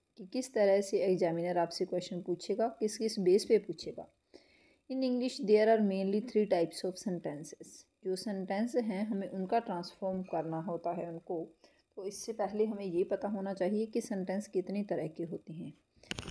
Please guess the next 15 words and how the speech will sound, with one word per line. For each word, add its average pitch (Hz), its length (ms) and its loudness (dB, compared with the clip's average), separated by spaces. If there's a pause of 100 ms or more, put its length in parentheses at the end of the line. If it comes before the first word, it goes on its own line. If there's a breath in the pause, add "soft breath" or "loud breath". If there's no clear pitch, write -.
(180)
सिंपल 208 360 2
सेंटेंस 233 500 0
होता 233 320 0
है, 240 200 -2
कंपाउंड 196 560 0
सेंटेंस 208 520 0
होता 190 340 2
है 202 180 0
और 175 220 0
कॉम्प्लेक्स 175 680 -2
सेंटेंस 160 480 -8
होता - 320 -12
है। 165 200 -16 (260)
मेजर 208 280 -2
प्रॉब्लम 208 440 0